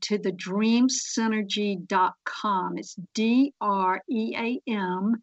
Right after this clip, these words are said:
as in dream, and then synergy, S Y N E R G Y dot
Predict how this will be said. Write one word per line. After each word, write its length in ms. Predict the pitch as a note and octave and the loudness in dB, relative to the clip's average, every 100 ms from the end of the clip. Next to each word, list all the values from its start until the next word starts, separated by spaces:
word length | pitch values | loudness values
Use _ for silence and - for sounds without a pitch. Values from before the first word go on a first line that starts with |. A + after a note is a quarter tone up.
| - | -2
as 200 | G#3 F#3 | -2 2
in 180 | G3 F#3+ | 2 2
dream, 600 | G3+ G#3 G3 F#3 F#3+ G3+ _ _ - | 2 2 2 2 0 -4 _ _ 2
and 120 | G3+ | 4
then 120 | G3+ | 4
synergy, 880 | G3 - B3 A3+ G#3 F#3+ F3+ F3+ - - | 2 0 2 2 2 0 -2 -2 -4 -4
S 260 | G#3+ A3 - | 0 0 -2
Y 420 | F#3+ F#3 F3+ F3+ F3+ - _ _ | 0 2 2 0 -4 -12 _ _
N 140 | A#3+ A#3 | 2 6
E 180 | C4 A3+ | 6 4
R 320 | F#3 F3+ F#3 | 2 0 -2
G 280 | F3+ - A3 | -4 -2 -2
Y 420 | A3 F#3+ F3+ F3 F3+ _ _ _ _ - | 0 0 0 -4 -8 _ _ _ _ -2
dot 200 | G3 | 0